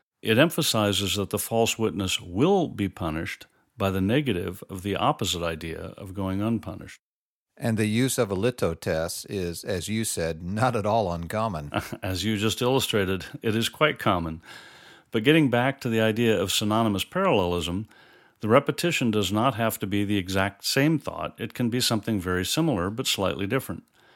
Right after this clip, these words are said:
Speaker 1: For example, Psalm one oh three verse three says that God, quote, "forgives all your sins and heals all your diseases," unquote.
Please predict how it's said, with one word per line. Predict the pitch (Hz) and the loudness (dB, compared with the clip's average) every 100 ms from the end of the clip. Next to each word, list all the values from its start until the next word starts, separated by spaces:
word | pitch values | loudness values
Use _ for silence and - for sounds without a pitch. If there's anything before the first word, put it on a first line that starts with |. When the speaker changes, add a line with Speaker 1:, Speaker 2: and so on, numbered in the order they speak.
| _ _ _ _ | _ _ _ _
Speaker 1:
For | 107 | -2
example, | 101 98 139 151 113 | 0 2 2 2 0
Psalm | - 110 110 | 2 2 4
one | 110 104 | 2 2
oh | 95 | 0
three | - 139 | -2 0
verse | 131 98 92 - | 0 0 -2 -2
three | 160 180 | -2 0
says | - 92 87 95 101 | 0 0 0 -2 -2
that | 101 80 | -4 -2
God, | 101 101 98 - | 0 2 0 -4
quote, | - 101 101 - | -2 0 -2 -8
"forgives | - 95 123 143 117 | -10 -2 2 2 2
all | 107 113 | 2 2
your | 107 | 2
sins | 101 - 165 101 107 | 0 2 2 2 0
and | 104 95 | 0 -2
heals | 80 120 110 98 90 | 0 0 2 0 0
all | 87 | 0
your | 90 95 | 0 -2
diseases," | 104 98 156 160 90 - - | -2 0 0 0 -4 -6 -6
unquote. | - 101 92 139 110 - | -2 -4 -2 -2 -4 -6